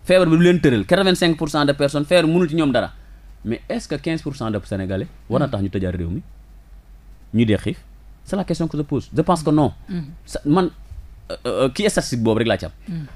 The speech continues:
Speaker 1: Bu fekkente ne c'est avéré que quatre-vingt-cinq pour cent de la population sont des cas asymptomatiques, quinze pour cent de population ne sont pas une majorité te waruñu tax ñu tëj réew mi. Te médecin yi dafa wax leneen, mu ne ci quinze pour cent de population yi, y a que six pour cent yoo xam ne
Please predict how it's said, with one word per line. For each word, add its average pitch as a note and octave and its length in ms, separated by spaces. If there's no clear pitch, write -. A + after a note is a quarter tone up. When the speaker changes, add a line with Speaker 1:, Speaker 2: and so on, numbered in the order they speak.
Speaker 1:
Bu C3+ 60
fekkente G#3 520
ne A2 100
c'est D3 160
avéré C#3+ 460
que - 100
quatre-vingt-cinq D#3+ 640
pour C#3 140
cent A#2+ 180
de A2 100
la D#3+ 140
population A2 600
sont E3 180
des D#3 120
cas C3+ 140
asymptomatiques, G#2+ 600
quinze F3+ 240
pour D#3+ 140
cent C#3 160
de A#2 80
population A2 540
ne C3+ 120
sont C3 200
pas D#3 160
une B2+ 80
majorité G#2+ 440
te A#2 120
waruñu C3+ 380
tax - 280
ñu A#2 120
tëj G#2 180
réew F#2+ 140
mi. F2 120
Te D3+ 60
médecin G3 220
yi D#3 60
dafa D#3+ 120
wax B2+ 100
leneen, C3 240
mu C3+ 140
ne F#3 120
ci D#3+ 140
quinze G#3+ 280
pour F#3+ 120
cent D3+ 200
de B2+ 120
population A2+ 480
yi, B2+ 80
y - 40
a E3 80
que F#3 120
six A#3 280
pour G3+ 160
cent D3 200
yoo C3 160
xam A2 220
ne C3 80